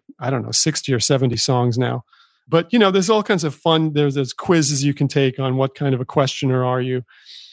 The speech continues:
But it's, it's basically a, a clearinghouse for all of my information about questioning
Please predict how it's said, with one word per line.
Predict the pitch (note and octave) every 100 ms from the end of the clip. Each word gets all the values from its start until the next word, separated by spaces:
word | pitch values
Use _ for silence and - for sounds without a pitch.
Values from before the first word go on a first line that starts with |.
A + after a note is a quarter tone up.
| -
But | E3 E3+
it's, | E3 - -
it's | F#3 E3
basically | - A#3 - F3+ E3+
a, | D#3 C#3+ C#3
a | -
clearinghouse | C#3+ - G#3 F3+ C#3 B2+ B2 B2 -
for | C3 C3
all | C#3+ D3
of | C3+
my | C#3 C3+
information | C3+ - C3 C3+ B2+ C#3 B2+ A#2 _ _ _ -
about | A#2+ B2+ B2
questioning | - D#3 D3 - C#3+ C3+ B2+